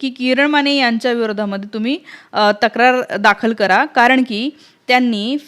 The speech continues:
Facebook-वर, अ, आपले माननीय नरेंद्र मोदी, माननीय गृहमंत्री अमित शहा आणि महाराष्ट्र राज्याचे माननीय मुख्यमंत्री देवेंद्र फडणवीस यांच्या विरोधामध्ये हे लिहिलेलं आहे. आता मला तुम्ही ही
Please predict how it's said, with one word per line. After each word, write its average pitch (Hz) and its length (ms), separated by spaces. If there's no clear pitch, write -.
Facebook-वर, 240 800
अ, 180 80
आपले 220 440
माननीय 254 440
नरेंद्र 269 460
मोदी, 220 360
माननीय 226 460
गृहमंत्री 220 500
अमित 254 280
शहा 196 400
आणि 214 180
महाराष्ट्र 226 560
राज्याचे 214 440
माननीय 247 420
मुख्यमंत्री 247 520
देवेंद्र 214 360
फडणवीस 202 540
यांच्या 208 400
विरोधामध्ये 233 720
हे 277 160
लिहिलेलं 202 380
आहे. 190 260
आता - 260
मला 277 240
तुम्ही 269 260
ही 262 220